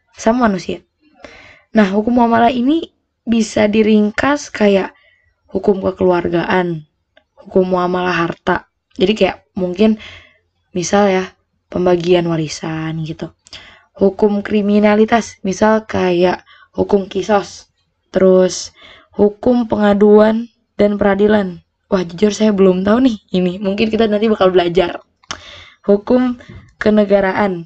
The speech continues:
Mungkin untuk menjadi warga negara yang baik ya. Saya sebagai warga Indonesia aja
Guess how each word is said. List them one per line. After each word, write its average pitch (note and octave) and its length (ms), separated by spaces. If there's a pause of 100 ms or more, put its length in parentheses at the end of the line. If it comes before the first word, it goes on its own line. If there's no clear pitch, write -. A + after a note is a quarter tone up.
(540)
Mungkin G3+ 240
untuk G3 160
menjadi F3+ 640
warga F3 400
negara F3+ 400
yang F3+ 160
baik G3 320 (160)
ya. F#3+ 240 (720)
Saya F3+ 400
sebagai F#3 400
warga F#3 240
Indonesia F3+ 400
aja A3 320